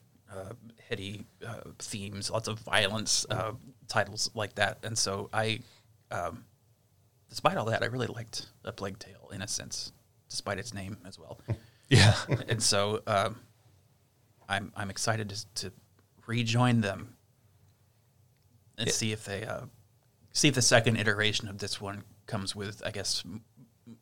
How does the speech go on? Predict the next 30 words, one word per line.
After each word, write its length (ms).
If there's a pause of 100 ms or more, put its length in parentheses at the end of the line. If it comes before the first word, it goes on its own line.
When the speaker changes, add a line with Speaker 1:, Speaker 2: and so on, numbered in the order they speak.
(440)
Speaker 1:
more 160
interesting 680
gameplay, 540
hopefully, 400
instead 300
of 80
just 240
pushing 320
fire 480 (180)
braziers 580
across 480
the 120
ground. 440
Speaker 2:
<laughs> 60 (1200)
Yeah, 260
it's 140
one 200
of 40
those 200
games 640 (540)
that 280
had 220
a 80
very, 480 (960)
a 100
very 240
surprisingly 800
good 300
first 360
outing. 640